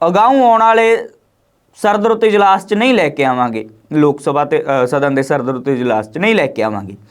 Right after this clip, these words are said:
ਇਹ ਗੱਲ ਕਹੀ ਹੈ, ਪਰ ਇਹ ਵੀ ਗੱਲ ਕਹਿ ਤੀ ਨਾ ਕਿ ਕੀ ਉਹਨਾਂ ਨੇ ਵਿਡਰਾਲ ਕਰ ਲਿਆ? ਕਿਉਂਕਿ ਉਹ ਤਾਂ ਜੋ ਬਿਜ਼ਨਸ ਆਇਆ, ਅ, ਜਿਹੜਾ ਬੁਲੇਟਿਨ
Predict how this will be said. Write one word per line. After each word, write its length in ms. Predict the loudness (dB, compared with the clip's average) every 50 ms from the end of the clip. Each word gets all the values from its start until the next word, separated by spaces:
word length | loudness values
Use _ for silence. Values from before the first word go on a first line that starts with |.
| _ -20 -20 -20 -20 -10 _ -2
ਇਹ 140 | -2 0
ਗੱਲ 180 | 2 2 2 2
ਕਹੀ 300 | 2 0 0 0 0 0
ਹੈ, 160 | -2 -2 -2 -2
ਪਰ 120 | 0 2
ਇਹ 120 | 2 2 2
ਵੀ 120 | 2 2
ਗੱਲ 160 | 2 0 -2
ਕਹਿ 240 | -2 0 0 0 0
ਤੀ 160 | 0 0 -2
ਨਾ 280 | 0 0 0 0 -2 -8 _ _ _ _ _ _ _ _ _ _ _
ਕਿ 480 | -2 0 2 4 4 4 4 2 0 -4 -10 _ _ _ _ _ _ _ _ _ -14 _
ਕੀ 460 | -2 0 2 2 2 0 -2 -4 -8 -6
ਉਹਨਾਂ 260 | -4 0 0 0 0
ਨੇ 80 | 0 0
ਵਿਡਰਾਲ 460 | -2 -2 0 0 0 2 0 0 -2
ਕਰ 280 | -2 -2 -2 -2 0
ਲਿਆ? 280 | 2 2 2 2 0 -4 -8 _ _ _ _ _
ਕਿਉਂਕਿ 280 | -4 -2 -2 0 2 2
ਉਹ 220 | 4 4 4 2
ਤਾਂ 360 | 0 0 0 0 2 2 0 0
ਜੋ 420 | 0 0 0 2 2 0 -2 -6 -14 -20 _ -14 -8
ਬਿਜ਼ਨਸ 460 | -4 -4 -2 0 0 -2 -2 -2 -6 -10 -6 -4
ਆਇਆ, 340 | -2 0 0 2 0 0 -2
ਅ, 1700 | -4 -8 -12 -12 -12 -12 -14 -20 _ _ _ _ _ _ _ _ _ _ _ _ _ _ _ _ -20 -20 -20 _ -6 -2 0 0 2 2
ਜਿਹੜਾ 200 | 2 2 0 0
ਬੁਲੇਟਿਨ 440 | 0 0 -2 -2 0 0 0 0